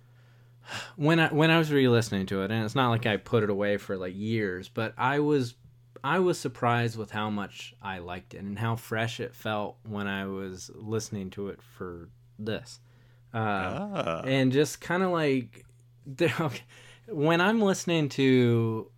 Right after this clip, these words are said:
Speaker 1: uh, when I'm listening to, like, Elvis Costello, Costello, I feel like there's a thing where I'm like, "I just wish that this was, like, a little bit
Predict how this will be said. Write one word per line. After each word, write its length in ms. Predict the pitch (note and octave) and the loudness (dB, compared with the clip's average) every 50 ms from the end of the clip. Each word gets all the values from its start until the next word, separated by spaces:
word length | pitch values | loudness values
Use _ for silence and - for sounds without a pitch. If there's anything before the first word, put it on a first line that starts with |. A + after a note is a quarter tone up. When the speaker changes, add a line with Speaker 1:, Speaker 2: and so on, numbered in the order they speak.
| _ _ _ _ _ _ _ | _ _ _ _ _ _ _
Speaker 1:
uh, 380 | - A#2+ A2+ A2 G#2+ G#2+ G#2 G2 | -4 -2 0 0 0 0 -2 -2
when 200 | G2+ C3 D3+ E3+ | 0 2 2 4
I'm 120 | F#3+ F#3+ F#3 | 4 4 4
listening 280 | F3 D#3+ - E3 D3+ | 2 0 0 -2 0
to, 60 | C#3 | 0
like, 180 | B2+ A#2+ G2+ - | 0 0 -2 -2
Elvis 320 | - A2+ A#2+ A#2 A#2 A2+ - | -2 -2 0 0 -2 -4 -2
Costello, 640 | - A2+ G#2 G2+ - - G#2 G2 G2 F#2+ F#2+ F#2+ - - _ - B2+ - - - | -2 -4 -4 -2 -4 -4 -4 -2 -2 -4 -4 -6 -8 -10 _ -16 -14 -14 -14 -4
Costello, 760 | - A#2+ A#2 A2+ - - C3+ B2 A#2 F#2+ F2+ F2 F#2 G2 - - - - - - - _ | -2 0 0 0 -2 -2 0 0 0 0 -2 -4 -6 -8 -10 -14 -20 -20 -20 -20 -10 _
I 400 | A#2+ A#2+ B2 B2 B2 B2 C3 B2+ | 2 4 4 6 4 4 2 0
feel 420 | A#2 - - - - F3 F3+ F#3+ G3 | -2 -4 -8 -6 0 2 4 4 4
like 180 | F#3 E3 C#3+ | 4 2 2
there's 280 | C#3+ D3 D3 C#3+ C3+ C3 | 2 2 2 2 2 0
a 80 | B2+ | -2
thing 340 | A#2+ A#2+ - C3 C3 C3 B2+ | -4 -2 0 0 2 2 2
where 100 | A#2+ A2+ | 0 0
I'm 100 | A2+ A2 | 0 -2
like, 220 | A2 G#2+ G#2 - - | -4 -6 -8 -12 -12
"I 120 | B2+ D#3+ | -12 -10
just 260 | D#3+ F3 F3 - - - | -10 -8 -10 -10 -8 -6
wish 220 | D#3 C3+ - - | -8 -8 -8 -10
that 180 | C3 - - C3 | -12 -12 -10 -10
this 300 | C#3+ C3+ B2 - - - | -10 -10 -10 -10 -8 -6
was, 200 | C3 B2 A#2 B2+ | -6 -6 -4 -6
like, 160 | B2+ B2+ A#2+ - | -6 -8 -8 -8
a 100 | B2+ B2+ | -8 -8
little 460 | C3 C3 C3 C#3+ D3 D3+ D3 C#3+ C3+ | -6 -6 -6 -6 -6 -6 -6 -6 -6
bit 280 | C3 C3 B2+ A#2+ - | -4 -4 -4 -4 -6